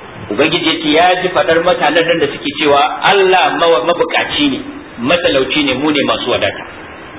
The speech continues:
Allah ce da sannu za mu rubuta abin da suka faɗa.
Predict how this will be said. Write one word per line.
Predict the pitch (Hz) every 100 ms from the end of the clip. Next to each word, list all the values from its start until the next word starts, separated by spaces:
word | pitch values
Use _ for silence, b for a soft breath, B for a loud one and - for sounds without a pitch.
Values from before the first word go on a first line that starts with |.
| - - - - - 131
Allah | 135 135 127
ce | 127
da | 123
sannu | 135 156
za | 175
mu | 147
rubuta | 143 131 117
abin | 135
da | 127
suka | - -
faɗa. | 95 -